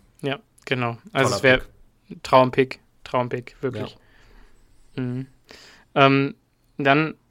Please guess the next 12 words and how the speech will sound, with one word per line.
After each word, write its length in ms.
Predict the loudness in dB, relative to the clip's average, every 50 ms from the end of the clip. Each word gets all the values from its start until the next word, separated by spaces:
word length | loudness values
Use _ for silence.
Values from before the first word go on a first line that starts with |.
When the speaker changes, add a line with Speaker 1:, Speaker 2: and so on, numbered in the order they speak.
| _ _ _ -4
Speaker 1:
Runde 340 | 0 4 4 4 6 4 2
drei, 500 | 2 4 6 6 8 8 6 4 2 -2 -12 _ _ _ _ _ _ _ -10
Pick 280 | -10 -10 -10 -10 -14
zweiundneunzig, 1040 | -14 -6 2 4 4 4 4 2 2 0 0 0 0 -2 -2 -4 -4 -4 -4 -8 -20 _ _ _ _ _ _ _ _ _ _ _ -10
ähm, 320 | -6 -6 -4 -4 -6 -10 _ _ -2
Offensive 480 | 0 0 0 0 -4 -4 -6 -12 -14 -10
Tackle, 480 | -4 -4 -4 -2 0 0 0 0 -2 -6 -12 -6
Kellen 340 | -2 0 0 0 0 -2
Diesch 440 | -4 -6 -8 -8 -10 -12 -12 -16 -18 _ _ _ _ _ _ _ _ _ _ _ _ _ _ _ _ _ _ _ -8
oder 100 | -8 -8
Kellen 300 | -6 -6 -6 -4 -4 -2
Deich, 480 | 0 0 2 2 0 0 -4 -8 -12